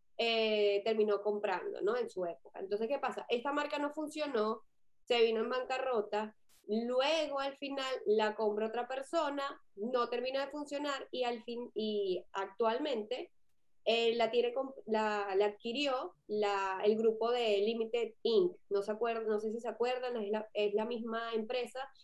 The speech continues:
que tiene Limited Too, que luego Limited Inc pasa a ser Limited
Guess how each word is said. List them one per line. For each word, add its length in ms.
que 120
tiene 260
Limited 540
Too, 360
que 100
luego 300
Limited 460
Inc 280
pasa 240
a 40
ser 200
Limited 440